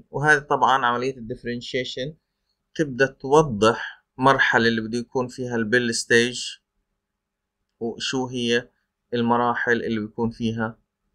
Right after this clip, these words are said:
البيل ستيج. لو جينا نطلع الآن على الصورة اللي أمامنا وكيف ممكن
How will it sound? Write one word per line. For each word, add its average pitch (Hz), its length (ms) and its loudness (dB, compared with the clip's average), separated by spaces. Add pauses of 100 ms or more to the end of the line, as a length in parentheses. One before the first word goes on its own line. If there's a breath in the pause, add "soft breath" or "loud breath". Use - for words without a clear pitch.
(140)
البيل 104 420 -2
ستيج. - 420 -8 (460)
لو 139 160 2
جينا 180 260 -2
نطلع 151 500 4
الآن 127 380 0
على 123 380 0 (360)
الصورة 127 420 0
اللي 113 140 2
أمامنا 113 680 -2 (1120)
وكيف 156 460 2
ممكن 147 540 0